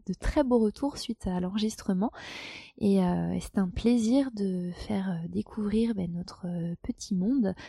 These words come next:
nos mondes, euh, bleus et dorés et poétiques et, euh, et du coup, voilà, merci de nous avoir, euh, donné la parole. Euh, donc je peux faire un petit bilan maintenant puisque plusieurs mois se sont écoulés et plusieurs mois un petit peu particuliers évidemment.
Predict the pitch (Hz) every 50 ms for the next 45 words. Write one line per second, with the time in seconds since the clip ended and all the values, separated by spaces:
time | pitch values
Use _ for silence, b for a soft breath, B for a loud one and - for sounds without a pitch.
0 | B _ 196 196 220 247 226 196 208 247 269 208 185 - B B B B B B
1 | B B B _ 208 185 175 170 170 190 196 196 214 226 254 262 247 233 208 185
2 | 180 185 185 185 190 214 269 - B B B B B B B - 208 - - -
3 | 226 214 202 - - - 254 - - - - - 240 233 - _ 202 190 185 185
4 | 180 180 - - - - - - - - - - 208 185 185 185 - - - 240
5 | 226 185 170 - 175 - 180 175 190 - - - 240 208 190 180 180 190 196 190
6 | 196 208 214 208 185 180 175 180 208 214 233 254 247 208 - - 180 175 160 165
7 | 208 285 339 - _ B B B B B B B B B B B B B B _
8 | - 220 214 208 202 202 202 202 196 214 - - - 247 - 392 - 392 339 -
9 | - - 254 247 240 254 311 339 277 233 - - 254 285 311 - 247 - - 208
10 | - - 247 240 247 233 233 240 262 - - 226 - 208 196 - 202 - - -
11 | - 190 208 262 320 359 370 339 277 226 - - 220 202 196 202 196 196 196 208
12 | 233 233 196 185 - - - - 247 - 214 202 - - - 208 - - 190 185
13 | 202 247 269 254 214 190 185 175 175 170 180 202 277